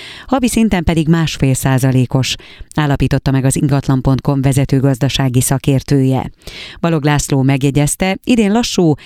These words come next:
és enyhe áremelkedésre számítanak a lakáspiacon.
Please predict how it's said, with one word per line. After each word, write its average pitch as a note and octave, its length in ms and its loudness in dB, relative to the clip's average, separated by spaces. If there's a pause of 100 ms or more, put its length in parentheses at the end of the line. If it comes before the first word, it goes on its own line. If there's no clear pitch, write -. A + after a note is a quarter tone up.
(200)
és A3+ 180 0
enyhe F3+ 400 2
áremelkedésre C3 880 2
számítanak B2+ 640 0
a C3 60 2
lakáspiacon. B2+ 1080 0